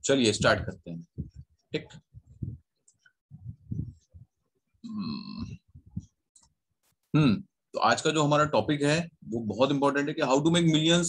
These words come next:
in business। ये जो है, ये हमारा business ही होता है। कैसे होता है, क्या होता है, अभी समझेंगे, बाद में हम questions answer भी लेंगे। पहले थोड़ा सा एक, एक सरसरी निगाह डालते हैं कि क्या क्या चीजें हैं, कैसे हैं, क्या है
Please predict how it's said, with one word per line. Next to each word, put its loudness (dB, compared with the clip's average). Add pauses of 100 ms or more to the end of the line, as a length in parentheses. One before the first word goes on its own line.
(140)
in 2
business। 2 (540)
ये 4
जो 6
है, 4
ये 0
हमारा 2
business 0
ही 2
होता 0
है। -12 (200)
कैसे 0
होता 2
है, 2
क्या 4
होता 2
है, 2
अभी -2
समझेंगे, 0 (100)
बाद 0
में 0
हम -2
questions -2
answer -2
भी 0
लेंगे। -2 (300)
पहले 6
थोड़ा 2
सा 0
एक, -2 (200)
एक -2
सरसरी 2
निगाह 4
डालते 2
हैं -2
कि 0
क्या 2
क्या 0
चीजें -4
हैं, 0
कैसे 0
हैं, -2
क्या 0
है -10